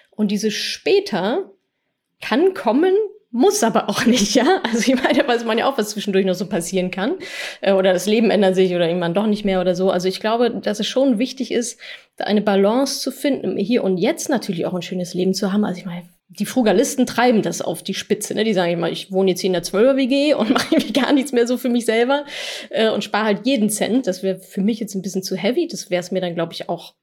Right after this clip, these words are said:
nicht so krass wert in dieser Ausgestaltung. Also da muss man, glaub ich, für sich einfach Prioritäten setzen und sich zu überlegen, „Okay, was ist mir denn der, was ist denn der Gegenwert in einer bestimmten Sache?“ Ich kann ja immer noch sagen,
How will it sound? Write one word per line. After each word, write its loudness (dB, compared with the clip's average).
nicht -6
so -4
krass -10
wert -2
in -4
dieser -4
Ausgestaltung. -6
Also 2
da 2
muss 2
man, 2
glaub 2
ich, -6
für -2
sich 0
einfach -4
Prioritäten 0
setzen -6
und -6
sich -8
zu -8
überlegen, 0
„Okay, 0
was -4
ist -2
mir 4
denn 2
der, 2
was -2
ist -4
denn 4
der 4
Gegenwert 0
in 2
einer 2
bestimmten -2
Sache?“ -4
Ich -8
kann 0
ja 2
immer 2
noch 2
sagen, 0